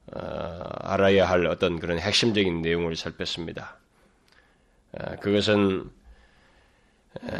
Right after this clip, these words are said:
세상을 도전하는 그 역동적인 그리스도인은, 에, 그들의 어떤 탁월함에 의해서, 어, 세상을 도전한 것이 아니고 바로 부활 승천하신 우리 주님께서,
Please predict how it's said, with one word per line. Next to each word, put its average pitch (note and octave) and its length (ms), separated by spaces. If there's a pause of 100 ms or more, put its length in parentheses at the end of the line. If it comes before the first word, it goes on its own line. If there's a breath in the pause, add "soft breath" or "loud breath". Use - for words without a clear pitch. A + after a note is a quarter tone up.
(1900 loud breath)
세상을 C3 540
도전하는 A2 800
그 G#2 120
역동적인 G#2 640
그리스도인은, F#2+ 960
에, F2 220 (720)
그들의 A#2+ 340
어떤 A2+ 340
탁월함에 C#3 640
의해서, G2+ 760 (180)
어, - 440 (340)
세상을 G2 380
도전한 F2 380
것이 E2 220
아니고 D#2+ 520 (920 soft breath)
바로 A#2 520
부활 C3+ 300
승천하신 C3 640
우리 A2 160
주님께서, A2+ 800